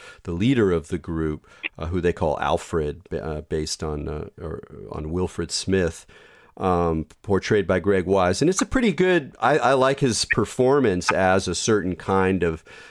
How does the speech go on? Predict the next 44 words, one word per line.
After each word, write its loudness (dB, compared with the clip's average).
not 2
just -4
magus, 2
but -2
a -6
sort -2
of -6
a 0
gr-, 0
a 0
group 0
leader 4
who 4
has 2
a, -4
a -4
kind 0
of -4
charisma 2
and 2
a 0
kind 0
of -6
confidence. -2
And, 0
um, 0
even 0
though 4
there's 0
some 0
odd, 2
f-, -14
kind 0
of -4
fun 2
elements 0
where -2
he -4
takes -6
photographs 0
of -4
people -4
to, -6
like, -2